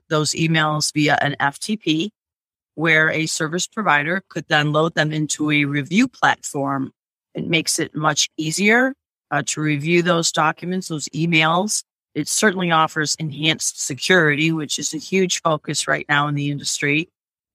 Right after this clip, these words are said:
Um, not to mention ensuring that you're not losing any information,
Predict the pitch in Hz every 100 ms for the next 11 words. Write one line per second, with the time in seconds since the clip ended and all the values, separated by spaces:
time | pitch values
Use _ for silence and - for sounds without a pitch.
0 | - 147 147 147 160 - - 160 165 165
1 | - 156 151 151 _ _ _ 156 151 -
2 | 180 160 151 - 156 147 - 143 165 196
3 | 190 175 175 175 170 - 160 156 160 -
4 | 170 156 156 156